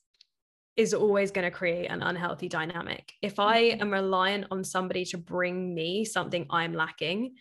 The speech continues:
Speaker 1: if they leave tomorrow, or if I want to walk away, but don't feel like I can be without whatever that is they're bringing, it's never gonna feel like a safe space for me. It's never gonna feel like a relationship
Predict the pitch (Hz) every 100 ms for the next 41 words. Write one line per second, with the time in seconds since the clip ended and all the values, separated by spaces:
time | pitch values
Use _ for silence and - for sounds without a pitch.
0 | _ _ 214 208 196 202 202 196 190 208
1 | 277 254 190 185 185 180 190 180 175 -
2 | 190 190 190 190 165 185 208 233 240 214
3 | 190 180 175 180 214 202 180 175 170 180
4 | 165 - - _ _ _ _ 196 214 214
5 | - 202 185 180 - 185 190 180 190 190
6 | 180 175 175 180 180 175 170 175 175 170
7 | 165 - 262 180 165 170 - _ _ -
8 | 208 - 208 202 202 202 185 165 190 175
9 | 175 170 180 151 160 - 135 - - -
10 | 151 - 196 - 185 190 190 185 - 175
11 | 175 170 185 170 170 170 165 -